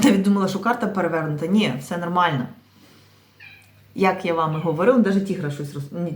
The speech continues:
ці-, плюшка розповідає. А, подивіться на ситуацію з іншого боку. Ви компетентні, ви можете і колесо зробити, і он з тваринками там бігаєте, розмовляєте, у вас пікнік, вам круто, вам класно.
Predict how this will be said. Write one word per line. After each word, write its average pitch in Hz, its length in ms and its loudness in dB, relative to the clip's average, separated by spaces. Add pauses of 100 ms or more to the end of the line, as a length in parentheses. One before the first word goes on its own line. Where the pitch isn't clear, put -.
ці-, 160 100 -6
плюшка 180 420 0
розповідає. 143 760 -2 (480)
А, 151 400 -2 (300)
подивіться 202 760 0 (140)
на 180 300 0
ситуацію 196 800 -4
з 196 160 -6
іншого 160 480 -6
боку. 139 480 -4 (760)
Ви 254 260 0
компетентні, 196 880 0
ви 185 120 -4
можете 208 600 0
і 170 60 -4
колесо 202 440 -2
зробити, 226 540 0
і - 20 -2
он 160 180 -6
з - 40 -12
тваринками 220 720 -2
там 180 180 -4
бігаєте, 170 500 -2
розмовляєте, 160 720 -4
у - 20 -6
вас 143 180 -4
пікнік, 208 520 0 (220)
вам 156 360 -4 (120)
круто, 180 540 -6
вам 151 380 -4
класно. 135 540 -2